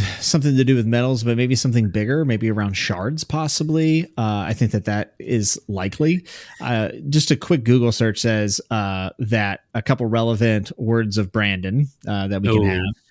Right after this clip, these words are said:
Speaker 1: Someone said, "Does each shard have a favorite or special number or color?" And Brandon responded, "I would say that there are inclinations, but it, it's not perhaps as specific as you were thinking." As well as another questioner said, "Ruin and preservation were often represented in the Mistborn trilogy in terms of black and white.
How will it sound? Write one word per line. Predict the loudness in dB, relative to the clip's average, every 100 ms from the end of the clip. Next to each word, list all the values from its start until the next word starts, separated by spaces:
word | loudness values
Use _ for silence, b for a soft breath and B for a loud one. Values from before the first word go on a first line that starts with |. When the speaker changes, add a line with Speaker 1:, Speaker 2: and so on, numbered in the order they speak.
| B B
Speaker 1:
Someone | 0 2 2 2
said, | 2 4
"Does | 2 2
each | 2 2
shard | 2 2 2
have | 0 0 -2
a | -2
favorite | 0 0 2 0 -2 -2
or | -2
special | 0 -2 0 2
number | 2 2 0
or | -2 -8
color?" | -6 -2 0 0
And | 0 -2 0
Brandon | 2 2 0
responded, | -2 -2 -2 0 -2 -4
"I | -2
would | 0
say | 2 2 4
that | 2
there | 0 0
are | -2 -2
inclinations, | -4 0 2 2 2 2 0
but | 0 -4 -2
it, | -2 0
it's | -2 0
not | -2 -4 -4
perhaps | -4 -2 -4 -4
as | -2
specific | -2 -2 2 2 2 -2 -2
as | -2 -2
you | -2
were | -6
thinking." | 0 0 2 -2 -6 _ _ B B B B B
As | -2 0
well | 0 0
as | 0 -2 -4 -4 -2
another | 0 2 0
questioner | -2 -4 -2 -2
said, | -2 0
"Ruin | 2 2 2
and | 2
preservation | 2 2 2 0 0 0
were | -2 -4
often | -2 0
represented | 0 0 0 2 0 0
in | 2
the | 4
Mistborn | 4 2 0 0
trilogy | 2 2 2 2
in | 0
terms | 0 0 0
of | 0
black | -2 -8 -6
and | -2
white. | 0 0